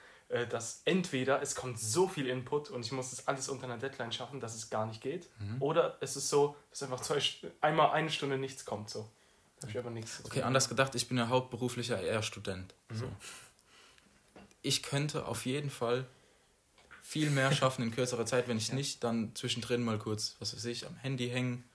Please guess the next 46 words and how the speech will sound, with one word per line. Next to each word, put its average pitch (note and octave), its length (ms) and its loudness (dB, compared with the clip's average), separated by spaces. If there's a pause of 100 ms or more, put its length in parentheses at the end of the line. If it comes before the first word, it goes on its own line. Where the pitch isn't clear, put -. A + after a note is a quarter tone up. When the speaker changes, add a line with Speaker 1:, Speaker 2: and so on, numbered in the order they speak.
(240)
Speaker 2:
oder G#2 180 0
hier G2+ 160 -2
mal G2 160 0
das - 280 2
mach A#2 280 -2
Speaker 1:
Meinst - 20 -6
du B2 60 2
Speaker 2:
oder B2 120 0
Speaker 1:
jetzt G#2 120 -4
in B2 100 -2
der A#2 140 0
Uni E3 260 2
oder C#3+ 320 4
in B2 120 0
der, A#2 520 -2
äh, - 20 -12
im A2+ 160 -6
Freizeitjob? A2 580 -6 (480)
Also A#2 140 -8
im A2+ 200 -4
Nebenjob? A2 380 -4 (720)
Speaker 2:
Nee, A2+ 220 -4 (400)
Uni, C3+ 300 0
aber A2 220 0
sowohl A2+ 360 0
als G#2 160 0
auch. G2+ 340 0
Speaker 1:
Ja, A#2 140 -8
okay. A2+ 240 -14 (920)
Speaker 3:
Ja, A#2 100 4
aber B2 140 2
das A#2+ 180 -4
ist, A#2 160 0
glaub A2 220 0
ich, G#2+ 100 -4
das - 440 -4 (1200)
mit A2+ 360 -8
Corona A2+ 380 -2
das G#2+ 180 -8
nochmal G#2+ 140 -4
verstärkt, - 400 -6
so G#2 80 -8
mit G2+ 200 -8
dem G2+ 160 -8
Daheim G#2 440 -6
sein, F#2+ 300 -8